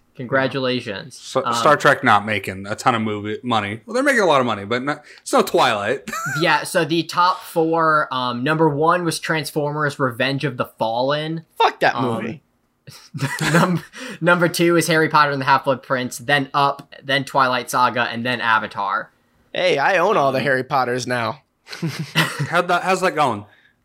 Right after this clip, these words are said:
Speaker 3: I haven't was watching them yet. I'm going to, though. I have so much free time now. I'm
Speaker 2: Yeah.
Speaker 3: <laughs> probably
Speaker 2: Yeah.
Speaker 3: gonna watch all of them in one day. Who knows? Who cares? I'm gonna put on some sweats,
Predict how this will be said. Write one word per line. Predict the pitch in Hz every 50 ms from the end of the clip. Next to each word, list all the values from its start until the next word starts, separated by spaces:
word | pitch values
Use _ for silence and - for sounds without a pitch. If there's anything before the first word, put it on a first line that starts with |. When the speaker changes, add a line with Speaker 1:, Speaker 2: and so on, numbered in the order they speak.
| _ -
Speaker 3:
I | 143
haven't | 156 175 175
was | 151 165 165
watching | 156 165 190 - -
them | 143 131
yet. | 131 135 131 135 127
I'm | 147 156 147
going | 147 160 175 170 143
to, | 139 131
though. | 131 135 139 135 135 139 139
I | - 147
have | 151 -
so | - 160
much | 151 -
free | - 151 156
time | 156 175 156 156 156
now. | 160 160 160 165 165 175 - - _ -
I'm | -
Speaker 2:
Yeah. | 104 104 110
Speaker 3:
<laughs> | 190 - 190 -
probably | - - 160 170 147 151
Speaker 2:
Yeah. | 147
Speaker 3:
gonna | 143 139 139 135 135
watch | 135 139 - -
all | 120 135 147 156
of | 156
them | 156 160 160
in | 156 151
one | 156 156 151
day. | 131 139 131 123 120 190 160
Who | 160 160
knows? | 160 143 139 135 123 120 - -
Who | 175 175
cares? | - - 151 139 139 127 113 117 - - - -
I'm | _ _ _ _ - 147
gonna | 143
put | 143 170 156
on | 147 143
some | 135 - 123
sweats, | - - - - 143 151 160 - - - - - - - -